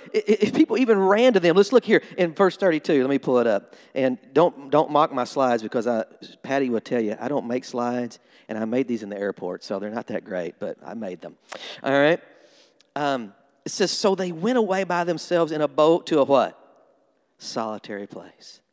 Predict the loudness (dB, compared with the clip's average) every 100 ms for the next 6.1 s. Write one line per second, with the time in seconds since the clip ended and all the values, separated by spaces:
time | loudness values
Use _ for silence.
0 | _ _ _ 2 4 2 0 2 0 4
1 | 4 4 -2 -20 _ _ _ _ 2 4
2 | 2 -4 0 0 -2 -10 -10 -6 -6 -6
3 | -14 -2 0 2 2 4 2 6 8 10
4 | 8 4 2 2 4 6 4 4 6 6
5 | 6 4 4 4 4 6 6 4 8 8
6 | 8